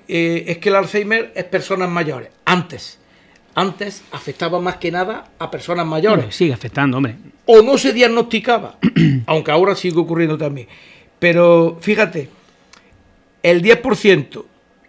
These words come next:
Speaker 1: de los casos diagnosticados en personas menores de sesenta y cinco años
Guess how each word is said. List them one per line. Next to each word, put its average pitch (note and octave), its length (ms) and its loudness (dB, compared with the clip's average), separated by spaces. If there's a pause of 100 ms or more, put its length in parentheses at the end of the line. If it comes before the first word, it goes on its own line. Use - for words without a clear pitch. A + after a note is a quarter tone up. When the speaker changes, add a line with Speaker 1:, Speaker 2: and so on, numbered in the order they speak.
(440)
Speaker 1:
de E3 300 4
los E3 140 4
casos G#3 320 0
diagnosticados F#3+ 720 0
en D3 80 -4
personas D#3+ 500 -2
menores F3 560 4
de E3 100 4
sesenta D#3 400 -2
y D3+ 60 -2
cinco F#3 340 -2
años G#3+ 300 -2